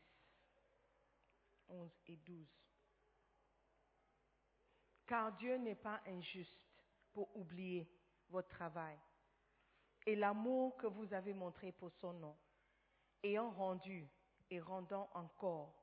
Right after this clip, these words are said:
des services aux saints. Nous désirons que chacun de vous montre le même zèle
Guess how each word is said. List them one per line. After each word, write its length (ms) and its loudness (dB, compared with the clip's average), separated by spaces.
des 120 -10
services 500 -8
aux 120 -10
saints. 200 -6
Nous 160 0
désirons 640 -2
que 120 -4
chacun 640 -2
de 80 0
vous 300 -2
montre 460 0
le 100 4
même 280 0
zèle 320 4